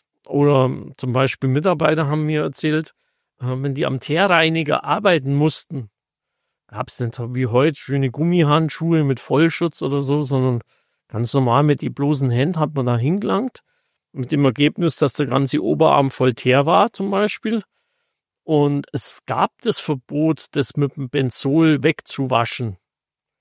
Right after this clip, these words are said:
Ne? Und man hat halt Buttermilchseife dafür bekommen. Nur mit der Buttermilchseife geht halt kein Teer weg.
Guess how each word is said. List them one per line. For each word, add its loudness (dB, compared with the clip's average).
Ne? 0
Und -4
man -2
hat 0
halt 0
Buttermilchseife 2
dafür -2
bekommen. -4
Nur 2
mit -10
der 2
Buttermilchseife 0
geht -6
halt -4
kein -8
Teer 0
weg. -2